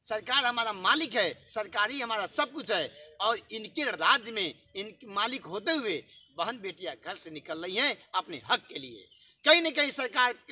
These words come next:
अपने, अपने वादे पे बिखर रही है, खरा नहीं उतर रही है। और एक बात और मैं उन शिक्षामित साथियों से बता देना चाहता हूँ, जो घर बैठे हुए अफवाहें फैला रहे हैं कि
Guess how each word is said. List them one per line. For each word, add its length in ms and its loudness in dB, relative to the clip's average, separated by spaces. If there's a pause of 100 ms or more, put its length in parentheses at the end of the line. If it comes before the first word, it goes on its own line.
अपने, 220 0
अपने 480 -4
वादे 300 0
पे 140 -4 (600)
बिखर 300 -8
रही 220 -8
है, 120 -20 (840)
खरा 240 8
नहीं 120 4
उतर 260 0
रही 180 -2
है। 160 -6 (560)
और 220 4
एक 140 2
बात 240 0
और 240 2
मैं 140 -6
उन 180 -6
शिक्षामित 560 -2
साथियों 380 -2
से 100 -6
बता 240 -2
देना 240 -4
चाहता 320 0
हूँ, 340 2 (1040)
जो 140 2
घर 300 2
बैठे 320 2
हुए 260 2 (440)
अफवाहें 500 4
फैला 380 4
रहे 220 2
हैं 240 0 (240)
कि 100 -14